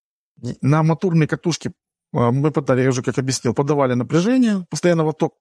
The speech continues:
пульсирующее, подтверждено, не постоянного, э, т-, тока именно от батареи или от каких-то там других источников, именно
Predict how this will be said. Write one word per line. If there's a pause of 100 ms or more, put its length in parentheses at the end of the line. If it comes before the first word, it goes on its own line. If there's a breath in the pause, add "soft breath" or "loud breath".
пульсирующее,
подтверждено,
не
постоянного,
э,
т-,
тока (140)
именно
от
батареи
или
от
каких-то
там
других
источников,
именно